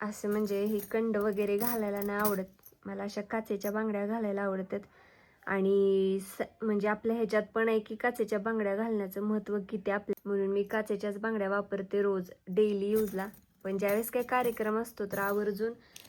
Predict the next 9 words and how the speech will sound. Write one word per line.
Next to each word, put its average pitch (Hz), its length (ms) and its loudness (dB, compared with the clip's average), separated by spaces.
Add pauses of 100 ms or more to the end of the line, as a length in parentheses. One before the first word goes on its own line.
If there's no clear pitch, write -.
(180)
वेगवेगळ्या 208 500 2
बांगड्या 202 420 0
वापरते 202 520 -2
ना, 202 100 -2
अशा 208 220 -4
व्यवस्थित 208 500 -4 (120)
ठेवते 226 420 -2 (120)
पण. 202 120 -2 (1300)
चला, 196 200 -2